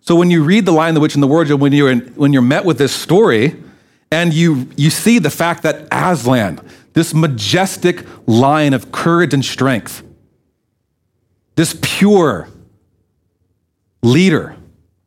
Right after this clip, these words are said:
sacrifices himself, exchanges his own life for Edmund.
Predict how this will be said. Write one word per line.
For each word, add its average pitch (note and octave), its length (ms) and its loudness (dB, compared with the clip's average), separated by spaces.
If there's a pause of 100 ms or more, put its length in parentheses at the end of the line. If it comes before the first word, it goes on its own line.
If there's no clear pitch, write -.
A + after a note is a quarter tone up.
(480)
sacrifices F#3 960 -2
himself, D#3+ 500 -2
exchanges F3+ 840 0
his F#3 320 -2
own G3 240 2
life F3+ 640 0
for D#3 460 -2
Edmund. G3+ 600 0